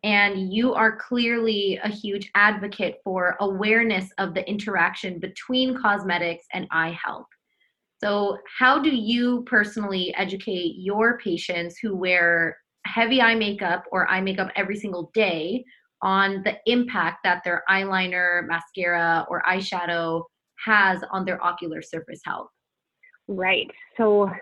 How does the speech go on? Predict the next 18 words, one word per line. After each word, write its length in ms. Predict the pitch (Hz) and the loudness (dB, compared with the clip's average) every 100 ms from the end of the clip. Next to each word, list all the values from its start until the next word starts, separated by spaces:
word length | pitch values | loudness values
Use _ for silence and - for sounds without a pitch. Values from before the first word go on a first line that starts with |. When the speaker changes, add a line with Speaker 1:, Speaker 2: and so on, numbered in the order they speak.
| - | -10
Speaker 2:
we, 380 | - 185 233 240 | -2 2 4 4
um, 440 | - 185 170 170 165 _ _ _ _ _ - - _ _ _ _ | 2 0 -2 -4 -8 _ _ _ _ _ -20 -20 _ _ _ _
my 360 | - 196 156 156 - | 0 4 6 4 2
right 220 | 196 208 - | 2 2 2
hand 180 | 202 185 | -2 0
in 80 | 170 | -2
clinic 360 | - 165 170 - - - | -4 -4 -4 -6 -20 -4
is 160 | 185 180 | -2 0
a 40 | 175 | 0
master 460 | 170 175 - 170 | 0 0 0 0
esthetician. 680 | 165 160 - 156 - 196 208 _ _ _ _ _ - | 0 -8 -10 -12 -8 -6 -6 _ _ _ _ _ -12
And 400 | 175 175 170 170 | -8 -6 -6 -6
when 140 | 175 | -4
I 80 | 180 | -2
explained 480 | 175 - - 170 175 | -4 -8 -8 -4 -4
to 100 | 165 - | -6 -8
her 400 | 165 170 175 175 185 _ _ _ _ | -4 -2 -4 -6 -14 _ _ _ _
the 240 | 185 190 | 2 2